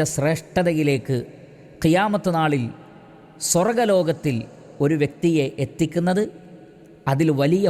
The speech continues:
പങ്ക് വഹിക്കുന്ന ദിക്റാണ് സുബ്ഹാനല്ലാഹി വ ബിഹംദി എന്ന ദിക്ർ. അത്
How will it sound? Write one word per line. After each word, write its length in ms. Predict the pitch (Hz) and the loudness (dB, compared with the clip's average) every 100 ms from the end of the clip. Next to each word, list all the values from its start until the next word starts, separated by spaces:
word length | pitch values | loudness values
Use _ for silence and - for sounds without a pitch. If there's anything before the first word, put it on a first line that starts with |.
| 147 | 0
പങ്ക് 240 | 147 156 170 | 0 0 2
വഹിക്കുന്ന 400 | 139 135 139 123 117 | 2 2 0 0 0
ദിക്റാണ് 420 | 120 135 127 120 120 - | 0 0 2 0 -2 -6
സുബ്ഹാനല്ലാഹി 640 | 127 113 143 131 120 117 113 | -6 -4 -2 0 2 2 2
വ 40 | 117 | 2
ബിഹംദി 320 | 104 131 123 135 | 0 0 0 0
എന്ന 120 | 131 143 | 0 0
ദിക്ർ. 220 | 180 160 117 - - - - - | 0 -2 -4 -8 -20 -20 -20 -8
അത് 80 | - | -2